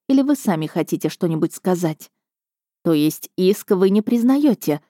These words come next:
осведомилась судья, наскоро пролистывая имеющиеся в деле материалы.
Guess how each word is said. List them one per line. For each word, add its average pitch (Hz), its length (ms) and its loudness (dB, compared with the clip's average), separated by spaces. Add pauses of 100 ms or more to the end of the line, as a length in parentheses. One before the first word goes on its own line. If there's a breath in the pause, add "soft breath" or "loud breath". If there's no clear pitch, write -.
(200)
осведомилась 160 680 -2
судья, 160 440 0
наскоро 165 420 -4
пролистывая 165 720 0
имеющиеся 165 640 -2
в 156 40 -6
деле 165 240 0
материалы. 160 640 -2